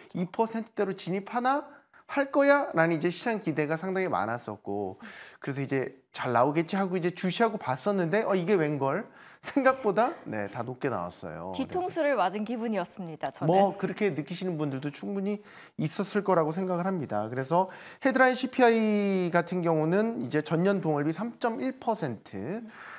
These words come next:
Speaker 1: 어, 전 월비로도 영점삼 퍼센트.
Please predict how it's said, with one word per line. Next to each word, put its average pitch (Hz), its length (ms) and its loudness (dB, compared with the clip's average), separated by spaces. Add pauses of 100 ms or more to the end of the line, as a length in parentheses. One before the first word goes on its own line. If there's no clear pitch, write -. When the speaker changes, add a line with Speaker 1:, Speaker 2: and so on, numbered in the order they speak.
Speaker 1:
어, 110 320 2
전 220 280 4
월비로도 160 760 2
영점삼 180 760 0
퍼센트. 135 680 -4